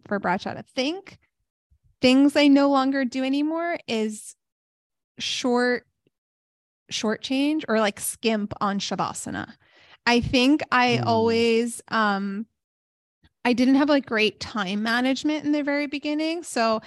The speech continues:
Speaker 1: it would get to the end of the hour and I'd be like, "Oh my God, I need Shavasana." It'd be, like, two minutes. Now, like, I prioritize Shavasana and I make sure that I have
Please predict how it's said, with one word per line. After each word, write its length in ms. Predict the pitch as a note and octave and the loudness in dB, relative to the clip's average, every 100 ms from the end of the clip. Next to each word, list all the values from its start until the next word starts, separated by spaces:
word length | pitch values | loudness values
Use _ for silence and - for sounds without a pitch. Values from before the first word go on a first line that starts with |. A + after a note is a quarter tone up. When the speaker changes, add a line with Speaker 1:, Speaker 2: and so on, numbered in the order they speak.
| - - - | -14 -20 -4
Speaker 1:
it 80 | A#3 | 0
would 140 | A#3 | 0
get 200 | G#3 A3+ - | 0 -4 -4
to 440 | A#3 A3 G#3 G3+ G#3 | -2 0 -2 -4 -8
the 220 | A3+ A#3+ | -6 -4
end 220 | A3+ A3+ A3+ | 0 2 2
of 60 | |
the 120 | A3 A3 | 2 2
hour 240 | A3 A3+ | 2 2
and 80 | G#3+ | 0
I'd 120 | G#3+ | -2
be 80 | A3 | -2
like, 140 | A3 - | -4 2
"Oh 100 | D4 | 4
my 100 | C#4 | 4
God, 320 | D4 C#4+ B3 | 4 4 2
I 120 | - C4+ | -2 -2
need 180 | C#4 | -2
Shavasana." 440 | - C#4 C4+ - A3 | -4 -6 -6 -6 -6
It'd 120 | G3+ | -4
be, 100 | G#3 | -2
like, 140 | G3 F#3+ - | -4 -4 -10
two 300 | - - G3+ | -8 -4 -2
minutes. 580 | F#3+ D#3+ - - - - - _ - | -2 -4 -8 -14 -20 -20 -20 _ -2
Now, 520 | A3 A3 A#3 B3 C4 | 4 6 6 6 4
like, 280 | - A3 - - | 4 2 0 -6
I 680 | - G#3 G#3 G#3+ G#3+ G#3 G3+ - _ _ | -2 2 4 4 2 0 -2 -6 _ _
prioritize 1040 | - - A3 G3+ G#3 A#3 C4+ C#4 - C4+ C4 | -20 -10 -4 -2 2 2 2 0 -2 -2 -2
Shavasana 800 | - C4 B3 B3 B3+ A#3+ A#3 A3+ - | -6 -6 -6 -6 -6 -4 -2 -6 -6
and 220 | A3 G#3+ | -4 -2
I 100 | G#3+ | -2
make 380 | G#3+ G#3+ G#3+ G#3+ | 0 0 -2 -6
sure 320 | - G#3+ G#3 | -6 -4 -4
that 120 | G#3 | -4
I 100 | G#3 | -4
have 360 | G3 - G3+ A3 | -6 -6 -6 -6